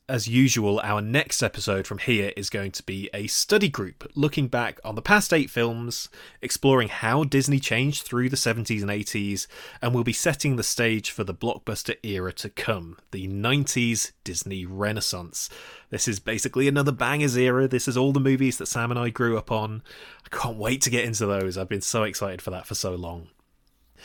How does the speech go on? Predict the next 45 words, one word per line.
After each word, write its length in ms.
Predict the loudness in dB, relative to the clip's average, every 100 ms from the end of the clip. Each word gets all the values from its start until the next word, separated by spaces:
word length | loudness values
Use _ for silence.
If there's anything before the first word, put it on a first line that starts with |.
| -20 -6
Uh, 200 | 2 2
on 120 | 4
the 60 | 2
study 240 | 6 6
group 220 | 6 4 4
episode, 340 | 0 2 2
we'll 120 | 2
also 420 | 2 6 6 6
be 160 | 4 4
ranking 500 | 0 -2 -2 -2 -2
the 80 | -4
Dark 300 | -2 -2 -2
Age 200 | -4 2
movies 560 | 4 6 6 4 0 -4 -16 -18 -6
and 160 | 0 2
updating 400 | 4 4 4 4
our 100 | 4
overall 480 | 6 6 8 6 6
rankings 480 | 4 0 -2 -4 -4
of 120 | -6
the 100 | -4
Walt 220 | 0 0
Disney 280 | -2 -4 -4
Animation 480 | -6 -6 -4 -4 -6
Studios 460 | -6 -6 -4 -4 -6
canon 340 | -6 -6 -4
so 260 | -4 -4 -4
far, 340 | 0 0 0
so 160 | -4 -4
do 280 | 0 2
tune 280 | 2 0 -2
into 240 | -4 -6 -6
that. 300 | -6 -8 -16 -20 -18 -14 -14 -14 -20 _ _
It 180 | -2 4
does 160 | 6 6
also 400 | 8 6 8 6
mean, 220 | 6 6
though, 160 | 6 6
that 120 | 4
we'll 140 | 2
be 160 | 4 4
on 120 | 6
a 80 | 6
little 280 | 6 4 2
break 340 | 2 2 0